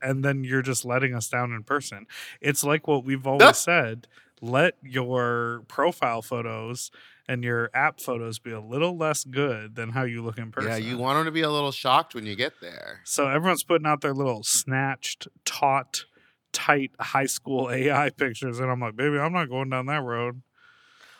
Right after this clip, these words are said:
Speaker 2: I'm not doing that at all. I'm no, I'm not gonna pay money. I'm not gonna pay six, five, however many dollars it is I saw
Speaker 1: For
Speaker 2: to
Speaker 1: the
Speaker 2: then
Speaker 1: bots.
Speaker 2: give them six images of myself to
Speaker 1: The
Speaker 2: just
Speaker 1: bots
Speaker 2: have.
Speaker 1: are taking over.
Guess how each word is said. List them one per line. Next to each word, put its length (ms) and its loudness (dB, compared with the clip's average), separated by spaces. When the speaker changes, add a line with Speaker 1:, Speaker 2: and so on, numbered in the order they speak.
Speaker 2:
I'm 120 6
not 140 0
doing 140 2
that 140 4
at 80 4
all. 200 6
I'm 160 4
no, 220 2
I'm 120 0
not 140 4
gonna 260 4
pay 760 6
money. 680 2
I'm 80 -2
not 60 4
gonna 140 2
pay 180 0
six, 360 0
five, 420 8
however 280 4
many 160 0
dollars 540 4
it 80 0
is 380 -2
I 100 -8
saw 380 -6
Speaker 1:
For 120 0
Speaker 2:
to 100 2
Speaker 1:
the 40 2
Speaker 2:
then 160 8
Speaker 1:
bots. 280 4
Speaker 2:
give 280 10
them 260 8
six 680 -2
images 480 0
of 200 4
myself 640 2
to 100 -4
Speaker 1:
The 80 2
Speaker 2:
just 300 6
Speaker 1:
bots 680 6
Speaker 2:
have. 120 -2
Speaker 1:
are 40 -6
taking 460 -4
over. 520 -4